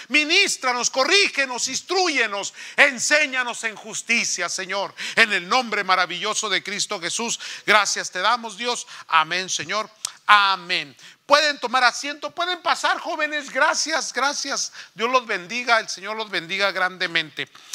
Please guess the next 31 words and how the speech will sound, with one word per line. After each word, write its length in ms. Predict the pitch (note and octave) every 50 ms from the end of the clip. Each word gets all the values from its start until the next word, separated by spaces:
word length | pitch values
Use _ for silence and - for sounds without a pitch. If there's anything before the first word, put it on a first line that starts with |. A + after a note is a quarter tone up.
| - - - - - -
Muy 180 | - B3+ D4+ D#4
bien, 180 | D#4+ D#4 D4 C#4+
amados, 360 | C4+ C#4 C#4 C4+ C4 B3 -
abra 300 | C#4 D4+ E4 F#4 G4+ -
su 160 | - - C#4
Biblia 320 | B3 C4+ C#4 C4+ C4+ C#4 C4
conmigo, 540 | - A3 A3 G#3 G#3 A3+ A#3 A#3 A#3 - -
por 160 | G#3 F#3 D#3
favor, 420 | - F#3+ G3+ A3 G#3+ G#3 G#3+ - - - - - - - -
en 160 | G3 G3+ G#3
el 140 | G#3 F3 -
Salmo 420 | - A#3+ B3 B3+ B3 C4 B3+ B3
treinta 340 | - B3+ A3 G#3+ F3+ - F#3
y 60 | F#3+
dos, 360 | F3+ A3 A#3+ C4+ - - - - - - _ _
versículo 760 | - D#3 F3+ - - - A3 G3+ - - A#3+ A3+ G#3+ G3+ F#3 - - _
ocho 520 | F#3 G#3 A3+ - - - - A3+ A3+ A3+ - _ _
al 240 | - F3 F3 D#3+ - - _ _
once, 500 | G#3+ A3+ A#3 G#3 F#3 D3+ - - E3+ D3
si 220 | - - - F#3
es 120 | F#3 F3 -
usted 240 | G3+ E3 - G3 F3+
tan 160 | - G#3 G3
amable. 560 | F3+ E3 E3+ F3+ G3 G3 F3 E3 D#3 D#3 - -
Salmo 720 | - - - - A3+ A#3 A3+ A3+ A3 A3 A3+ A3+ G#3+ - - - - - - _ _ _ _ _
treinta 440 | G#3 G3 F#3 F3 D3+ - F3+ D#3+
y 80 | E3 E3+
dos. 400 | D#3 G3 F#3 E3 D3+ - - - - _ _ - - - - - - - _ _
Tremendo 500 | - D4+ D#4+ D#4+ F4+ F#4+ G4 F#4+ F4+ F#4
salmo, 460 | D4 - - F#4+ E4+ D#4 C#4 B3 G3 F#3
hermanos. 480 | D#3+ C#3+ D3+ C#3 B2 A#2 A#2+ - -